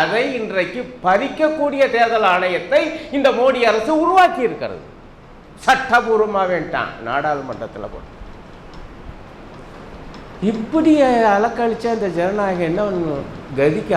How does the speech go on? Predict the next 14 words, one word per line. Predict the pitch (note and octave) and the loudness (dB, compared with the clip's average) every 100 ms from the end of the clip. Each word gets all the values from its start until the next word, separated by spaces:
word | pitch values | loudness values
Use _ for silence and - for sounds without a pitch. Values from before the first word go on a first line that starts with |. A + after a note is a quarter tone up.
| C#3 D#3+ | 2 2
ஆளாகும், | F#3+ E3 A#2+ G2 | 2 -2 -4 -4
யோசிச்சு | B2+ D3 - G#2 | -4 -4 -6 -10
பாருங்க. | G2+ - - - - - - - - - - - - C#3+ | -10 -12 -14 -16 -16 -16 -16 -16 -16 -14 -14 -14 -2 4
ரெண்டாவது, | G#3+ C#4+ C4 A#3+ A3 G3+ | 6 8 8 6 6 6
இந்த | F3 | 6
ஜனநாயகத்தின் | D#3 D#3+ F3 E3 D#3+ C3+ | 4 6 6 4 2 -2
மிகப்பெரிய | C3 D3+ D3+ C#3+ D3+ | 2 0 2 2 4
ஆபத்து | C3 A#2 B2 - C#3 C#3 - - | 4 2 -2 -4 -6 -6 -6 -2
பணத்தின் | C#3 F3 - F3 D3 | 0 0 -2 -4 -2
அதிகாரம். | G2+ F2+ D#2 D#2+ C2+ - - - - - - - - - - - - - - - - - D#3 | -2 -4 -6 -8 -8 -14 -16 -16 -14 -14 -16 -16 -16 -16 -16 -16 -14 -14 -14 -14 -14 -6 2
இது | D#3 D3+ | 4 6
ஜனநாயகம் | E3 C4+ D#4 D4+ B3 A3+ | 6 8 8 6 6 6
அல்ல, | A3 F#3+ | 4 4
பணநாயகம். | F#3+ C4 B3+ F#3 B2+ G2+ F#2+ | 4 4 4 2 0 -4 -10